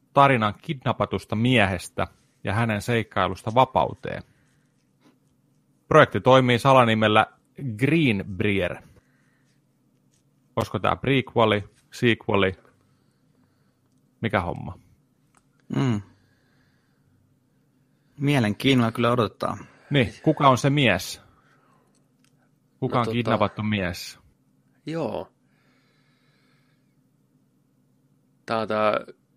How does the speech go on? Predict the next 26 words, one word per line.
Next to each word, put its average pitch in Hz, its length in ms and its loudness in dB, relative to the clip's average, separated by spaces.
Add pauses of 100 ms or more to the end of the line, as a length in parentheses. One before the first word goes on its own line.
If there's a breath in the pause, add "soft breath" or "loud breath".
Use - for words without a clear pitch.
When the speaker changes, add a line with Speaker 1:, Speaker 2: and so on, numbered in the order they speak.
Speaker 3:
uusi 135 360 -2 (240)
osa 113 420 -2 (100)
Breaking 113 560 0
Bad 104 260 2 (180)
Cinematic 107 680 -4
Universea. 104 720 -6
Nyt - 140 -8
siellä - 240 -8
on 87 180 -14
Breaking 120 460 -8
Bad, 101 300 -6 (420)
Better 113 260 -2
Call 104 240 -6
Saul 92 360 -4 (120)
ja - 60 -8
nyt 98 180 -10 (120)
tää. 87 320 -4 (1300)
Mä 113 140 -6
luin 147 160 -2
tota 123 200 0
uutista, 123 400 0
niin 104 80 -4
mä 104 60 -6
mietin, 107 320 -4
että 98 120 -18
kuka 135 360 -12